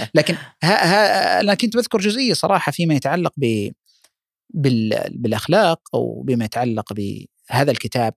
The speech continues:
Speaker 2: اللي هو ترجمة، لأن عبد الصبور شاهين له الحق في أن، في أن يذكر إذا ذكر هذا الكتاب. دراز رحمه الله خلص الكتاب وسلم النسخة وطبع في فرنسا وكذا.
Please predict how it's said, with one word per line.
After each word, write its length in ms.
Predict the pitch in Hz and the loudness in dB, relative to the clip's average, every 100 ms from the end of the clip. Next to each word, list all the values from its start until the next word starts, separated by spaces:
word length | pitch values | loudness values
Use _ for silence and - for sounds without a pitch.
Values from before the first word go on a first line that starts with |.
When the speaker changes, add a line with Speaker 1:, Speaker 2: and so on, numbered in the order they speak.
| _ | _
Speaker 2:
اللي 100 | 156 | -2
هو 40 | 170 | 0
ترجمة، 420 | 180 107 95 - _ _ _ _ | 0 -2 -8 -12 _ _ _ _
لأن 240 | 123 120 120 | 0 0 0
عبد 240 | - 135 | -4 -6
الصبور 340 | - 156 143 | -6 -2 -4
شاهين 300 | - 127 147 | -2 -2 0
له 80 | 135 | -2
الحق 300 | 117 - _ - _ _ _ _ 120 | -2 -4 _ -20 _ _ _ _ -8
في 100 | 113 | -8
أن، 120 | 107 - | -8 -10
في 100 | 101 | -4
أن 60 | |
يذكر 300 | 156 220 104 | -2 -2 -8
إذا 120 | 98 | -6
ذكر 260 | 107 143 107 | -6 -6 -6
هذا 120 | 110 | -8
الكتاب. 320 | 110 - 107 - - - - - - _ _ _ _ _ _ _ - 320 _ - - _ | -10 -10 -10 -10 -18 -20 -20 -20 -20 _ _ _ _ _ _ _ -18 -18 _ -20 -20 _
دراز 400 | 208 226 339 220 - | 0 2 2 0 -2
رحمه 320 | - 220 339 190 | 0 2 2 2
الله 300 | 139 123 190 - | 4 2 2 0
خلص 300 | 339 370 185 | 2 2 2
الكتاب 360 | - - 180 | 0 2 2
وسلم 380 | 151 160 151 131 | 2 2 2 2
النسخة 500 | 123 151 - - 123 | 0 -2 -4 0 0
وطبع 520 | 120 117 - 170 156 | 0 -6 0 4 4
في 100 | 120 | 0
فرنسا 440 | 120 127 139 135 139 | -2 -2 -2 -2 -2
وكذا. 400 | 113 156 160 | -2 0 0